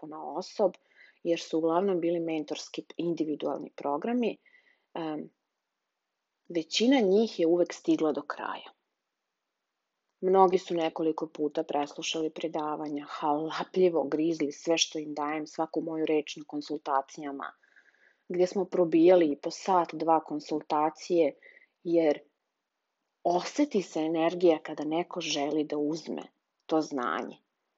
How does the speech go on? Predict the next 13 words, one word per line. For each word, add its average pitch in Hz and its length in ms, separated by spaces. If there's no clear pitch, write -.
I 170 160
oni 214 260
imaju 202 260
fenomenalne 170 720
rezultate. - 800
Oni 196 420
napreduju. 165 800
Iako 311 360
im 180 300
u 170 80
nekim 185 400
trenucima 175 640
deluje 202 580